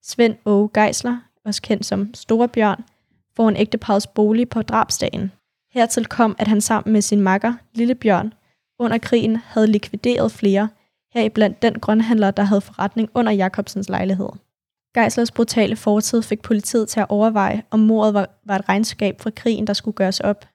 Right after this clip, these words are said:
Politiet havde Geisler ind til forhør for at undersøge, om han havde et alibi, hvilket han havde. Han havde nemlig været sammen med modstandsmanden Mogens Hansen hele dagen. Politiet stolede dog ikke helt på Hansens troværdighed.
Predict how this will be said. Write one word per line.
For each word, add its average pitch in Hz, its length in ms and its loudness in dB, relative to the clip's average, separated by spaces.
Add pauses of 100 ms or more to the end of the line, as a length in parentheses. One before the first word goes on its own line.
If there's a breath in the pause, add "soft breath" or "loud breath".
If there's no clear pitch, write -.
(800)
Politiet 226 360 2
havde 208 200 2
Geisler 202 360 -2
ind 196 140 0
til - 140 -8
forhør 208 320 0
for - 180 -2
at 180 40 2
undersøge, 208 400 2
om 190 60 0
han 190 100 0
havde 196 240 2
et 202 60 -2
alibi, 196 520 -4 (400)
hvilket 214 280 2
han 196 120 2
havde. 190 400 2 (460)
Han 214 80 -2
havde 208 120 4
nemlig 226 320 4
været 202 200 2
sammen 214 320 0
med 190 320 2 (240)
modstandsmanden 220 840 -2
Mogens 202 280 0
Hansen 208 360 -2
hele 190 220 0
dagen. 190 320 -2 (560)
Politiet 214 420 0
stolede 208 260 2
dog 185 160 4
ikke 190 120 0
helt 202 220 0
på 220 80 0
Hansens 196 360 0
troværdighed. 180 520 -4